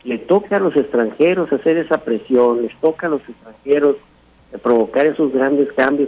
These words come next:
para salvar al país? Claro que no, hombre, les toca a los mexicanos, nos toca a los mexicanos. ¿Y,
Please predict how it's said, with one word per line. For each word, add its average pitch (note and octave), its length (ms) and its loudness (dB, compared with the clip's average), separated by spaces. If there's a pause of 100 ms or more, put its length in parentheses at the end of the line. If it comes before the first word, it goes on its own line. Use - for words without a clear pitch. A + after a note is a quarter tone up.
para A2 220 -2
salvar A2+ 320 -2
al D3 120 -4
país? - 220 -20 (160)
Claro F3+ 240 -14
que C3+ 100 -4
no, A#2 160 -2
hombre, C#3 360 -6
les A2+ 120 -20
toca D3 240 -10
a - 20 -6
los C#3+ 120 2
mexicanos, C3+ 640 -2 (400)
nos B2 240 0
toca F#3+ 380 2
a D3 40 0
los B2 140 0
mexicanos. A#2 680 -2 (520)
¿Y, C3 60 -10